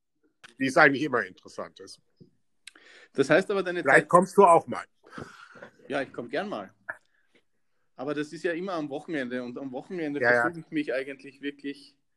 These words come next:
Speaker 2: zu entspannen. Aber, äh, gerne, also wenn da, wenn ich das früh genug weiß, das nächste Mal, dann komme ich
Speaker 1: Ja.
Speaker 2: gerne.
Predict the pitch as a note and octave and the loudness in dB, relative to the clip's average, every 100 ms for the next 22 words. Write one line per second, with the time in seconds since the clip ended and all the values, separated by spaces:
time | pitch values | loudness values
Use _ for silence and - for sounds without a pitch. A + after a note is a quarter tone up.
0 | _ _ _ _ - C3+ B2 - A#2 A#2+ | _ _ _ _ -4 -2 -2 -4 -6 -4
1 | G#2+ G#2+ - C#3 D3+ E3+ E3 D3+ D3 - | -6 -12 -12 -2 2 2 2 -2 -6 -2
2 | F3 F#3+ G#2 A#2 C3+ B2 C3+ C3 C3 C3 | -4 -4 -10 -12 -12 -10 -10 -10 -10 -10
3 | C3 C3 C3 D3 - D3 D#3 F3 E3+ D#3 | -12 -14 -12 -10 -10 -10 -8 -8 -8 -8
4 | C3+ A#2 E3+ F#3 E3+ E3 - E3 D3+ D3+ | -8 -8 -8 -12 -12 -16 -14 -12 -10 -10
5 | C#3+ C#3+ D3 A2+ A2+ C#3+ | -12 -16 -16 -14 -12 -14